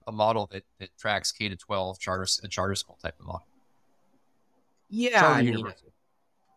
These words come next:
Speaker 2: I think, I think I'm, I am somewhat sympathetic to that too, in part because it avoids some of these dilemmas.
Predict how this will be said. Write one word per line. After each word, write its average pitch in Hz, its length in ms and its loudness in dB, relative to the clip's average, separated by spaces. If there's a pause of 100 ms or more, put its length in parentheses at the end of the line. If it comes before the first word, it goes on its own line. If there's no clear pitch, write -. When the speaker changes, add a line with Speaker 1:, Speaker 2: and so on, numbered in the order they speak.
Speaker 2:
I 139 100 4
think, 185 340 6
I 139 120 4
think 156 240 -4
I'm, 123 480 2
I 110 160 2
am 104 400 -2 (100)
somewhat - 920 -4
sympathetic 92 640 -4
to 92 100 -6
that 82 280 0
too, 92 420 2
in 80 120 -4
part 87 260 -2
because - 200 -16
it 80 80 -8
avoids 82 720 -2
some 82 120 -10
of 78 120 -10
these 80 160 -8
dilemmas. 82 840 -4